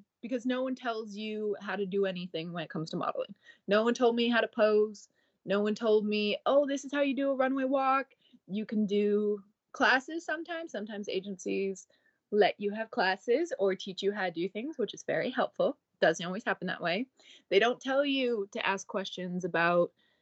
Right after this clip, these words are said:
your checks or, you know, "Hey, where, where did that check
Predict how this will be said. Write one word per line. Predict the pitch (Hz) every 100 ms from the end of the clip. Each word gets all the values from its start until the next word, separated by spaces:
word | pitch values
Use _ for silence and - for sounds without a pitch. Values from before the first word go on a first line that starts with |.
| _
your | 190 208 202
checks | - 190 160 - -
or, | - 196 190 190 190 185 180 _ _ _ _ _ _ -
you | 190
know, | 208 208
"Hey, | 220 - 311 415 427 302 202 175 160 _ _ _ _
where, | 220 285 339 370 381
where | 311 311 359
did | 381 381
that | 359
check | - 453